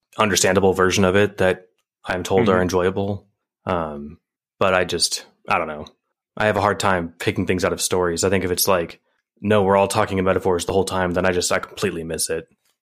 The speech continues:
Speaker 1: Or I just think it's way too heavy on the nose. Um, but okay. All right. Well, oh shit. Well, if To Sleep to Perchance to, Perchance to Dream is,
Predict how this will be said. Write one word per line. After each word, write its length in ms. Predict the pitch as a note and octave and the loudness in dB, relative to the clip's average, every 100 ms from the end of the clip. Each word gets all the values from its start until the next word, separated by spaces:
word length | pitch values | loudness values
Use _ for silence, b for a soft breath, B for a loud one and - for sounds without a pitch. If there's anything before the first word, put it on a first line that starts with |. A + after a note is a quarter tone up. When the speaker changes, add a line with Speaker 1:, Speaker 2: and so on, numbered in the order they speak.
| - | 0
Speaker 1:
Or 160 | A2+ | 4
I 120 | G2 | 4
just 180 | F2 F2+ | 2 -2
think 120 | F#2+ | -2
it's 100 | F2 | -2
way 240 | F2+ F#2 E2+ | 0 0 0
too 160 | G2+ | -2
heavy 220 | F#2 F#2 F2+ | -2 -2 -2
on 120 | E2+ | -2
the 60 | |
nose. 420 | E2+ E2+ E2 D#2+ - B B B _ - | -4 -4 -4 -4 -4 B B B _ -6
Um, 460 | F#2 E2+ D#2+ D#2+ - _ _ _ | -4 -4 -6 -12 -20 _ _ _
but 100 | - | 0
okay. 340 | E3+ G3 A3 A2 _ - | 0 2 -2 -4 _ 0
All 100 | E3 | 2
right. 340 | F3 - - - _ | 2 0 -6 -20 _
Well, 280 | B2+ B2+ - _ - b b | 0 0 -4 _ -20 b b
oh 120 | G#2+ | 0
shit. 280 | - C#3 F#2 | 2 2 2
Well, 280 | F#2 F#2+ F#2+ | 2 0 0
if 160 | G#2+ F#2+ | -6 -4
To 100 | - | -2
Sleep 200 | - E3 | 0 0
to 60 | D3 | 0
Perchance 280 | A#2 B2 - - | 0 0 -2 -4
to, 140 | A2+ - | -4 -4
Perchance 300 | - A#2 A#2 | -4 0 0
to 80 | - | -2
Dream 340 | E2 G2+ G2+ F2+ | -4 0 0 0
is, 360 | E2 D#2 - | -2 -2 -2